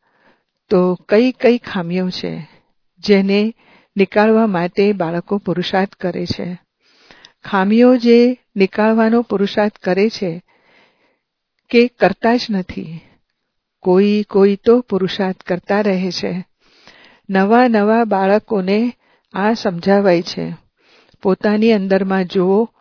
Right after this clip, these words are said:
કોઈ ખામી તો નથી, કારણ કે તમારે બધાને સંપૂર્ણ બનવાનું છે. બાપ આવે જ છે સંપૂર્ણ બનાવવા માટે, એટલે લક્ષ્ય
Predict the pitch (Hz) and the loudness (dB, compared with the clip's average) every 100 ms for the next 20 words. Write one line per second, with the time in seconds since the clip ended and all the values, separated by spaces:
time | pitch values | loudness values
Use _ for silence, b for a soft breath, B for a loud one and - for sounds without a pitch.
0 | _ _ - 220 208 - 170 170 180 202 | _ _ -2 0 0 -4 -6 -6 -6 -6
1 | 180 170 - 233 226 - _ _ _ b | -6 -6 -4 -4 -4 -8 _ _ _ b
2 | b b b b 190 190 226 233 254 254 | b b b b -2 2 0 0 0 0
3 | - 185 185 202 214 226 196 180 - 185 | 0 0 0 2 4 4 2 -2 -4 -6
4 | 202 202 214 214 196 175 - 202 208 214 | -2 2 0 0 -6 -8 -4 -2 0 -2
5 | 208 _ _ 190 180 185 190 190 190 185 | -4 _ _ -4 0 0 -2 -4 -6 -8
6 | - 190 170 _ _ b b b b b | -10 -10 -12 _ _ b b b b b
7 | 170 170 190 196 - - 180 208 233 220 | -8 -2 -2 -2 -6 -4 4 4 4 0
8 | - 208 208 - 185 180 - 190 196 190 | -2 -2 -2 -2 -8 -8 -8 -4 -4 -4
9 | 165 170 175 185 190 175 180 - 185 180 | -6 -4 -4 -4 -6 -6 -6 -6 -6 -8
10 | - b b b b b b b b b | -14 b b b b b b b b b
11 | _ 202 214 220 226 208 190 196 - 220 | _ 2 4 4 4 4 0 -4 0 0
12 | 214 | 0